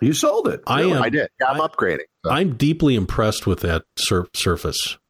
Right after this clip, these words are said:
Speaker 1: It is. It's very, it's very
Speaker 3: it's,
Speaker 1: good.
Speaker 3: it's a very, very good product. That was the first thing. And the second thing was, um, the, um, Chromebooks. There was a Samsung Chromebook at Best Buy. Um,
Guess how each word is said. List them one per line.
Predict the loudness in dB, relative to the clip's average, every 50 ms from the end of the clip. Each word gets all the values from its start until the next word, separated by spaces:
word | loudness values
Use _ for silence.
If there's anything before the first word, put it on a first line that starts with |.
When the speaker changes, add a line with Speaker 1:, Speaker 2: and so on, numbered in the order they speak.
| _ _ _ _ -2
Speaker 1:
It | 0 0 2
is. | 2 2 0 0 -2
It's | -4 -4 -2
very, | -2 0 0 2 0
it's | 0 0 -2 -4
very | -4 -4 -2
Speaker 3:
it's, | -2 -2
Speaker 1:
good. | -2 -2 -2 -4 -4
Speaker 3:
it's | -4 -2
a | -2 -2
very, | -2 -2 -2 -2 0 0 2 2 2 2 0
very | 0 0 0 2 2 2 0
good | 0 -2 -2 -2
product. | -2 -2 -2 -2 -2 0
That | 0 0 2
was | 2 0
the | 0 0
first | 0 0 0 0 0 -2
thing. | -2 0 0 2
And | 2 0
the | 0
second | 0 0 0 0 0 0 0 -2 -2 0
thing | 0 0 0 2 2 2
was, | 2 2 2 2 2 0 0 -2 -4 -8 _ _ _ _ _ -20 -20 -20 -10 -6
um, | -2 -2 0 0 2 2 2 2 0 0 -2 -4 -4
the, | 0 0 2 2 2 2 2
um, | 2 2 2 0 0 -2 -4 -6 -8 -12 -18 _ _ -8
Chromebooks. | -4 -2 -2 0 0 -2 -4 -4 -4 -4 -2 -4 -4 -6 -10 _ -20 -20 -20 -20 -20 _ _
There | 0 2 2
was | 2 2
a | 0 0
Samsung | 0 0 0 0 0 0 0 0 0 0 0 0
Chromebook | -2 -2 -2 0 2 2 2 2 0 0 -2 -2 -6 -10 -12 -12 -16 -18 -16 -8 -4
at | 0 0 2 0 0 -2 -4 -8 -10 -12 _ _ -2
Best | -2 -2 -2 -2 -2
Buy. | -2 -2 0 0 0 -2 -2 -4 -6 -6 _ _ _ _ _ _ _ _ _ _ _
Um, | -2 0 0 2 0 0 0 0 -2 -2